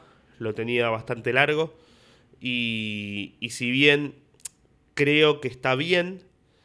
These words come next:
eh, al, al estar con muchas actividades, eh, en mi rutina diaria, ir a un curso de escritura, ir a la radio, grabar videos para diferentes marcas,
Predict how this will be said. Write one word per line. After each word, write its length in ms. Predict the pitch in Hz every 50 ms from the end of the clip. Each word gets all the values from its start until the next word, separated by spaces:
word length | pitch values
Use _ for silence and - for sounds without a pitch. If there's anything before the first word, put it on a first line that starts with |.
| _ _ _ _ _
eh, 960 | - - 117 113 113 110 107 107 107 104 104 104 101 101 101 101 101 101 - -
al, 360 | 92 107 107 110 107 107 87
al 180 | 76 107 107 107
estar 240 | 104 - 139 143
con 140 | 143 151 139
muchas 400 | 139 139 147 143 - 139 127 135
actividades, 920 | 123 113 - 123 117 120 127 139 143 143 143 139 135 - - - - - _ _ _ _ -
eh, 500 | 101 98 98 98 95 92 92 90 90 95 - _ _ _ _ _ _ _ _ _ _ _ _ _ _ _ _
en 140 | - 104 107
mi 160 | 107 107 107
rutina 420 | 101 113 110 113 143 143 139 131 131
diaria, 540 | 139 156 160 156 147 139 139 151 156 - - _ _ _ _ _ _ _ _ _ _ _ -
ir 180 | - 110 107 107
a 220 | 107 104 101 104
un 160 | 107 113 113
curso 340 | 101 - 113 110 110 - 117
de 60 | 104
escritura, 1040 | 104 - - 110 113 110 151 151 156 156 156 156 143 139 135 135 135 135 131 127 127
ir 180 | 117 107 104 107
a 60 | 101
la 140 | 107 110 113
radio, 880 | 123 131 135 139 139 135 139 135 131 127 131 127 123 123 123 123 123
grabar 360 | 117 107 104 104 107 110 113 110
videos 680 | 110 113 110 113 120 117 117 117 110 110 - - - _
para 220 | - 95 95 98
diferentes 580 | 98 104 98 - 107 104 107 107 98 - - 113
marcas, 880 | 131 135 139 143 139 135 127 131 123 120 120 117 117 117 117 - -